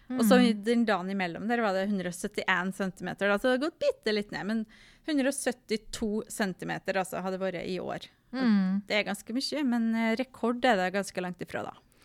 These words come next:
Speaker 2: Ja, för den högsta snödybden som jag har hittat då i Tromsø, det var i nittonhundranittiosju, och då var det faktiskt på tvåhundrafyrtio centimeter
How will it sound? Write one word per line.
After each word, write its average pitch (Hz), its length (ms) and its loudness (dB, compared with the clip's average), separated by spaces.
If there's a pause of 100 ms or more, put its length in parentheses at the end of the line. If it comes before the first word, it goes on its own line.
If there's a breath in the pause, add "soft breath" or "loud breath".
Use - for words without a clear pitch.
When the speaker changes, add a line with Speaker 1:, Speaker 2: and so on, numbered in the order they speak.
(440 loud breath)
Speaker 2:
Ja, 269 500 4
för 262 380 2 (460)
den 220 380 2
högsta 262 720 -2
snödybden 190 840 2
som 190 200 -2
jag 180 80 2
har 220 60 2
hittat 247 400 -6
då 175 400 2 (180)
i 175 320 -4 (120)
Tromsø, 175 840 -2
det 180 160 -2
var 214 480 2
i 180 320 0
nittonhundranittiosju, 185 1120 -2
och 165 160 -2
då 202 100 2
var 240 160 2
det 226 80 2
faktiskt 190 400 -8
på 185 80 -6
tvåhundrafyrtio 185 800 -6
centimeter 220 640 0